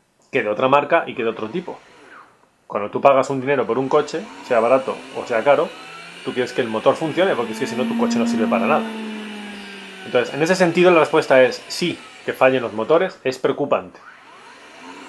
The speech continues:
Pero en otro sentido, y ahí la respuesta sería no, no es preocupante, quería dejar aquí dicho que, do-, dos cosas, ¿eh? Quería dejar aquí dicho que, por una parte, no es que falle en el sentido de que se estropea y no funciona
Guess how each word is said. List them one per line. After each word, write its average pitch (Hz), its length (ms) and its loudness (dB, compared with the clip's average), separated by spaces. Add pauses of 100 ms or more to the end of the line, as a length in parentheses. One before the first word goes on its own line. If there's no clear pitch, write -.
(380)
Pero 139 140 4
en 147 100 2
otro 196 160 0
sentido, 165 460 -4 (1700)
y 120 80 0
ahí 135 200 2
la 123 140 4
respuesta 123 300 -2
sería 110 260 -2
no, 117 300 0
no 110 140 -8
es - 40 -16
preocupante, 123 600 -2 (720)
quería 156 240 6
dejar 160 340 4
aquí 147 260 0
dicho 147 360 -4
que, 117 320 -2 (180)
do-, 147 360 -2
dos 175 260 0
cosas, - 400 -12
¿eh? 165 160 -12
Quería 131 160 2
dejar 123 200 -2
aquí 120 200 -4
dicho 165 340 -4
que, 127 200 -2
por 151 160 0
una 170 160 4
parte, 131 420 0 (640)
no 151 180 0
es 190 120 2
que 190 160 -2
falle 170 280 6
en 151 60 0
el 147 80 2
sentido 135 240 4
de 131 60 2
que 127 40 2
se 135 100 -4
estropea 139 300 2
y 131 40 2
no 127 80 0
funciona 117 400 -4